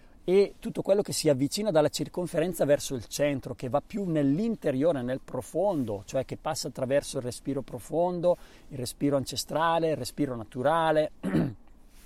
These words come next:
tutto il lavoro su di sé, quindi la ricerca dell'e-, dell'equilibrio interiore verte sempre più verso il centro che ti porta sempre più in profondità verso quello che è il respiro primordiale. Il respiro primordiale è l'origine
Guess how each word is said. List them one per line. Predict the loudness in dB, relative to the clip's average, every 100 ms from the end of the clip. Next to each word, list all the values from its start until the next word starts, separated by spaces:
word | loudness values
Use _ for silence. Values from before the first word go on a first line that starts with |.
| -12 -10
tutto | -8 -2 2
il |
lavoro | 2 2 -2
su | -4
di | -6 -4
sé, | 2 2 2
quindi | 0 2 0 -2 -10 -20 -6
la | -2
ricerca | 0 0 -4 -4 -2
dell'e-, | -2 0 0 -4
dell'equilibrio | -6 -4 -4 -4 -4 -2 -2 -4
interiore | -4 -4 -2 0 0 -4 -8 -20 -14
verte | -4 4 6 6 4 -4 -2
sempre | 0 0 0 -2 -4 -4
più | -4 2
verso | 2 2 -2
il | -4 -4
centro | 0 2 2 0 -4
che | -4 0 -2
ti | 0 -2 2
porta | 8 8 8 0 -4
sempre | -4 -4 -6
più | -4
in | -4
profondità | -4 -6 -6 -4 -2 0
verso | 2 -2 -4 -8
quello | 0 2 2
che | -2 -6
è |
il |
respiro | -6 -8 -10 -12 -12
primordiale. | -8 -6 -4 -4 -6 -8 -10 -18 -20 -20 -20 -20 -20 -4
Il |
respiro | -4 -2 -2 -2
primordiale | -2 0 2 2 2 4 2 2
è | 2
l'origine | 4 4 2 -2 -8